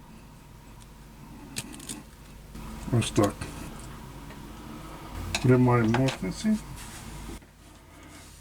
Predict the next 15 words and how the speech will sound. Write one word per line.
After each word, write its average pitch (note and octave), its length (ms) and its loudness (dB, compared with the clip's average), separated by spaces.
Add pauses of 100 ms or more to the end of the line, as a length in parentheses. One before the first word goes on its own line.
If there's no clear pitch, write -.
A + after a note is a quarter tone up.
(260)
закриваємо, B2+ 960 8 (1800)
звертаємо, C3+ 800 8 (720)
верхній C#3 380 8
листок B2+ 480 6
відділяємо, D#3 680 8
загинаємо C#3 600 8
його B2 160 10
вгору G2 440 4 (1600)
і F#3 40 6
наводимо. G#2 720 6 (3750)
І D3 120 10
тепер A#2+ 360 4
у B2 60 8
нас A#2+ 260 6
виходить F3+ 600 6